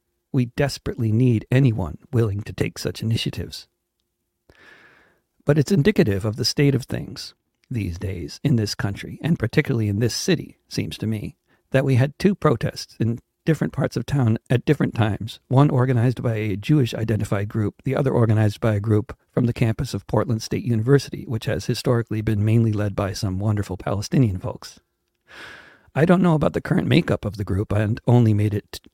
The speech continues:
to the first of the two rallies. A lot of the folks among the two hundred or so in attendance yesterday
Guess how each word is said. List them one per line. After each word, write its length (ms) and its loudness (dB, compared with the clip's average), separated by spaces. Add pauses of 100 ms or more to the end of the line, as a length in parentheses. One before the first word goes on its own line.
(220)
to 100 0
the 100 -6
first 380 -2
of 80 -6
the 100 -8
two 180 -6
rallies. 520 -12 (1600)
A 40 2
lot 200 4
of 80 -2
the 60 -2
folks 460 2
among 260 6
the 80 2
two 160 0
hundred 260 4
or 80 0
so 240 0
in 120 2
attendance 440 0
yesterday 640 -4